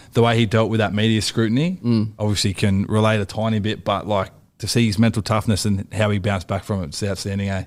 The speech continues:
Speaker 2: Hundred percent. If anyone, go to Amazon Prime, watch,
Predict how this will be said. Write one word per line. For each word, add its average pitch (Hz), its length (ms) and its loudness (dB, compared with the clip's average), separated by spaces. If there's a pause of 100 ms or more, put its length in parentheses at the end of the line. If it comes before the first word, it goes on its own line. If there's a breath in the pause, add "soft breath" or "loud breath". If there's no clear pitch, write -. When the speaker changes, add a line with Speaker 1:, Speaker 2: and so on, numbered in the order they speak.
Speaker 2:
Hundred 113 300 2
percent. 107 280 2
If - 80 -4
anyone, 131 540 4 (680)
go 127 140 6
to 120 40 6
Amazon 127 380 4
Prime, 123 380 4
watch, 101 180 2